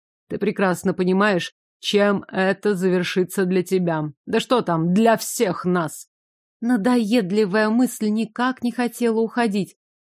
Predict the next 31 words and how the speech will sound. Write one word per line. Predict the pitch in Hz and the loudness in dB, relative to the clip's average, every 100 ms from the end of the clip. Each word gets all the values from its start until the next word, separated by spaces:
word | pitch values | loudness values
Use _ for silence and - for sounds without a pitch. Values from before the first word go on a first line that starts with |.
| - | -2
Наверное, | 202 208 214 196 202 202 | 0 4 4 4 2 4
моя | 202 202 214 208 | 2 2 2 2
идея | 160 214 214 | 0 2 2
прозвучит | - 196 165 202 196 226 - | 2 -4 -2 -4 -2 -4 -2
просто | 208 208 220 | -4 -2 -2
дико | 196 175 262 - 180 | -2 0 -2 0 0
и | 180 | 2
нелепо, | 190 214 262 - 175 _ _ _ | 2 2 0 -2 -8 _ _ _
но | 190 208 | -2 -2
ведь | 202 190 - - | -2 -6 -12 -8
другого | 185 202 165 254 196 185 | -4 -4 0 0 0 -2
выхода, | 165 247 - 180 156 156 - _ | 0 -2 -2 -6 -6 -10 -12 _
как | 196 - | -8 -2
я | 196 | -4
понимаю, | 196 214 226 214 175 156 - _ | -2 0 0 0 -2 -4 -10 _
нет. | 190 202 233 254 _ _ _ _ _ _ - | -4 0 0 -4 _ _ _ _ _ _ -12
"А | 160 | -2
я | 165 175 180 | 2 2 0
только | - 190 185 - 175 | 0 0 0 0 0
решил, | 175 170 202 202 | 0 0 0 0
что | - - 170 | -2 -2 -2
удача | 165 180 170 - 170 | 0 0 -2 0 0
улыбнулась | 170 180 185 175 165 165 - | 2 2 2 2 0 -2 -2
нам". | 165 165 156 - _ _ _ | -2 -2 -6 -10 _ _ _
Дариэль | 190 247 226 220 180 | 0 2 4 2 0
всё-таки | 226 208 190 208 | -2 -2 -2 -4
сделал | 170 214 202 190 180 | 0 0 2 0 0
глубокий | 190 190 196 202 175 | -2 0 0 0 -2
глоток | 175 190 190 277 269 254 | -2 0 0 -4 -4 -6
и | |
сморщился. | - 214 190 180 - 170 - 180 | -4 -2 -2 -2 -4 -6 -6 -10